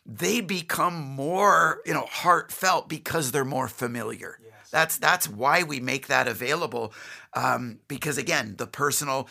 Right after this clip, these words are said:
Speaker 1: leads into the corporate, and the corporate then expresses the personal, and that spiral can, uh,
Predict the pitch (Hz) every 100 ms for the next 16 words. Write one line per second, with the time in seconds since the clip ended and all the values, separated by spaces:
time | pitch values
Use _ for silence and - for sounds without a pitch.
0 | - - 143 147 143 120 - 143 135 135
1 | 123 120 151 143 127 127 117 - 135 127
2 | 123 123 135 131 - 131 113 - - -
3 | 131 127 - - 135 127 131 120 - 120
4 | 123 127 107